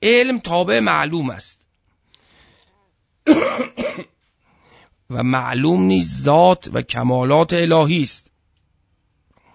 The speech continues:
پس چگونه علم عبارت از نفس الامر می باشد؟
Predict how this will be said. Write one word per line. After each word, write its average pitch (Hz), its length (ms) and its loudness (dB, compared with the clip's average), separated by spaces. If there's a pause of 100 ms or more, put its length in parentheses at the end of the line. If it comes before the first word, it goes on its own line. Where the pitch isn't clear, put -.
(800)
پس 139 480 -4
چگونه 143 760 2 (240)
علم 156 560 2 (960)
عبارت 143 680 2
از 135 280 -2
نفس 135 320 -2
الامر 131 500 0
می 127 140 0
باشد؟ 123 600 -6